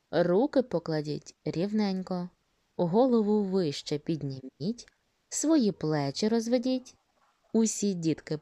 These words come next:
посміхніться, веселіше подивіться. Тож на урок навчання грамоти нам потрібен буквар, а ну готуйте його на столі. Також зошит, наші з вами прописи, ми з вами всі їх вже знаємо. Ручка,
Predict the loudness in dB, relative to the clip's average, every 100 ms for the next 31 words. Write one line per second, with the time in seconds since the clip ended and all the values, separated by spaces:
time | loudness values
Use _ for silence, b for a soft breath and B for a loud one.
0 | -4 2 2 2 -4 -4 -2 0 0 -4
1 | -8 -8 -12 _ -6 -2 0 -2 -2 -4
2 | -2 -2 -2 -4 -8 -12 _ -2 -2 0
3 | 0 0 -2 -6 -8 -10 _ _ _ _
4 | _ _ _ _ -6 -4 -2 0 -2 -2
5 | -4 -4 -4 -4 -4 -4 -4 -4 -4 -4
6 | -6 -8 -8 -8 -8 -12 -16 _ -18 _
7 | -8 -6 -8 -8 -8 -6 -6 -6 -4 -4
8 | -4 -6 -6 -8 -6 -8 -12 _ _ _
9 | _ _ -2 -2 -2 -10 -12 -12 -6 -4
10 | -4 -6 -8 -8 _ _ _ _ _ -6
11 | -4 -4 -6 -6 -2 0 0 -2 -4 -4
12 | -4 -2 -2 -2 -6 -6 -4 -2 -2 -4
13 | -4 -2 -4 -4 -6 -10 -16 _ _ _
14 | _ _ -6 -4 -6 -10 -4 -4 -4